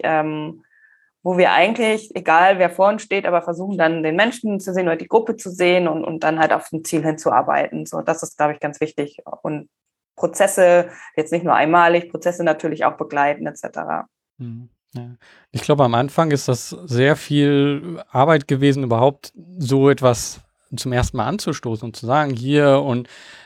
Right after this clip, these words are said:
Speaker 2: mittlerweile werdet ihr darauf auch angesprochen und, ähm, ihr werdet halt gesehen, „Okay, die können so etwas, die können das, wir wollen hier was zusammenbringen, wir wollen hier etwas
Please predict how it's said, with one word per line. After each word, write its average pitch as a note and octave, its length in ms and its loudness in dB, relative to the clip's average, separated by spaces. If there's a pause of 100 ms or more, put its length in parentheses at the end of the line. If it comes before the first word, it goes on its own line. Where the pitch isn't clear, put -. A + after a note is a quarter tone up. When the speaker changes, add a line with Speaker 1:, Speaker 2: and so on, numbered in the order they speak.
(140)
Speaker 2:
mittlerweile D3+ 1120 4
werdet C#3 340 2
ihr C#3 100 2
darauf C3 320 2
auch C3 160 0
angesprochen E3 800 0
und, C#3+ 340 -8
ähm, C3 720 0
ihr E3 180 -8
werdet C3 220 4
halt B2+ 160 0
gesehen, C3+ 240 0
„Okay, C3 180 -2
die C3 200 -4
können G3 480 0
so F3+ 140 0
etwas, F#3 420 2
die C3 80 -4
können E3 280 -2
das, F3+ 240 2
wir C3+ 120 -2
wollen D3 200 2
hier E3 160 0
was E3 180 0
zusammenbringen, D#3+ 840 -2
wir D3 100 -6
wollen C#3+ 200 -6
hier D3+ 120 -6
etwas C#3+ 460 -6